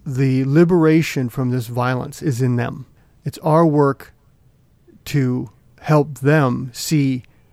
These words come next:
their possibilities. Um,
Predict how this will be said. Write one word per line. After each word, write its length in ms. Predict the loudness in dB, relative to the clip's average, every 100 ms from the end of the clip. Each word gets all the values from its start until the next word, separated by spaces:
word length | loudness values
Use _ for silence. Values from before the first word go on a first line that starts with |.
| _
their 240 | 0 2
possibilities. 960 | 2 -2 -4 -4 -6 -6 -6 -12 -18 -20 _ _ _ _ _ _ _ -6
Um, 560 | -2 -2 -4 -6 -12